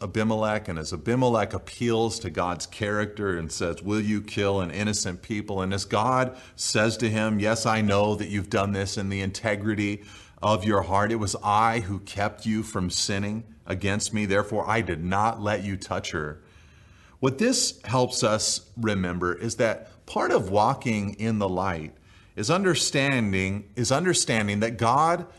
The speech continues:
will give to his people a way of escape. God will give to his people, will provide for his people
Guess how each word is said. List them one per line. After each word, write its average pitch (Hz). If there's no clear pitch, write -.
will 113
give 131
to 135
his 120
people 104
a 104
way 92
of 90
escape. 78
God 143
will 135
give 127
to 120
his 110
people, 95
will 98
provide 123
for 127
his 110
people 80